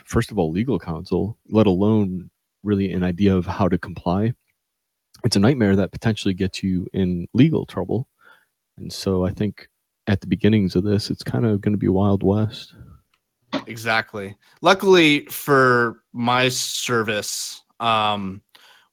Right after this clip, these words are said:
Speaker 2: we, G D, G D P R doesn't really hit us that much because we try to get as little personal information from you as possible. Um, the, I think the only personal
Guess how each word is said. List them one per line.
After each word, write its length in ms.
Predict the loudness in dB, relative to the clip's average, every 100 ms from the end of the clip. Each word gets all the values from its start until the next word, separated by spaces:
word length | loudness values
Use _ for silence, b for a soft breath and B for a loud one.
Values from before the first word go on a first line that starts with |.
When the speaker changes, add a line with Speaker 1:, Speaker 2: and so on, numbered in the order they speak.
| -2
Speaker 2:
we, 320 | -2 -2 -8 _ -8
G 180 | 0 0
D, 300 | 0 -6 _ -20 -16
G 140 | -6 -2
D 80 |
P 160 | 0 4
R 180 | 6 6
doesn't 260 | 2 0
really 380 | 0 2 2 0
hit 340 | -2 -2 -2 0
us 220 | -2 0
that 220 | 0 0
much 520 | 2 2 2 -2 -6 _ _
because 400 | -8 0 2 2
we 580 | 0 0 2 2 0 -4 -10
try 460 | -4 2 4 4 2
to 600 | 0 -2 0 0 -2 -6 -10 -2
get 220 | -2 0
as 180 | -4 -4
little 640 | 0 2 4 2 -2 -6 _ _ _ _
personal 360 | 2 2 2 0
information 560 | -2 -2 0 0 -2 -6
from 160 | -6
you 100 | -4
as 120 | -4
possible. 560 | -4 -6 -6 -10 -14 -16 _ _ B B B
Um, 400 | 0 2 2 0 0
the, 180 | 0 0
I 60 | 0
think 260 | 0 4
the 120 | 2 4
only 400 | 6 6 6 4
personal 840 | 0 2 2 4 2 4 4 2